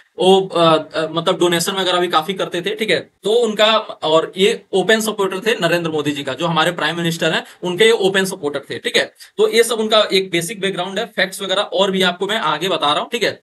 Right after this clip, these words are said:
आप यहाँ पर देख सकते हैं New Cost Airline, ये उन्होंने अगस्त दो हज़ार बाईस में launch किया था, ठीक है। और इनका जो डेथ हुआ था, चौदह अगस्त दो हज़ार बाईस को death हुआ था, ठीक है। अब इनका अगर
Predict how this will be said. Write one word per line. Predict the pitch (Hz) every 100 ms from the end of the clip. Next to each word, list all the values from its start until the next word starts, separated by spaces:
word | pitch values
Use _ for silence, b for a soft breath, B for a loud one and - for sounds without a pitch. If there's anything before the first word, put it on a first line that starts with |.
| -
आप | 170
यहाँ | 180 180
पर | 185
देख | 170 185
सकते | 190 190
हैं | 196 -
New | 165 185
Cost | 185 185 185 170
Airline, | 175 170 208 240 -
ये | 165 175
उन्होंने | 175 175 165 165 196 160
अगस्त | 160 180 180
दो |
हज़ार | 175 165
बाईस | 160 170
में | 170
launch | 165 165
किया | 165
था, | 160
ठीक | 196 196
है। | 180 - _ -
और | 156 180
इनका | 170 170 180
जो | 175 175
डेथ | 170 190 180
हुआ | 175
था, | 190 - -
चौदह | 151 175
अगस्त | 165 170 -
दो | 160 160
हज़ार | 185
बाईस | 226 143 143
को | 147
death | 135 127 127
हुआ | 123
था, |
ठीक | 135 220
है। | 175 - _ _
अब | 226 220
इनका | 214 220
अगर | 202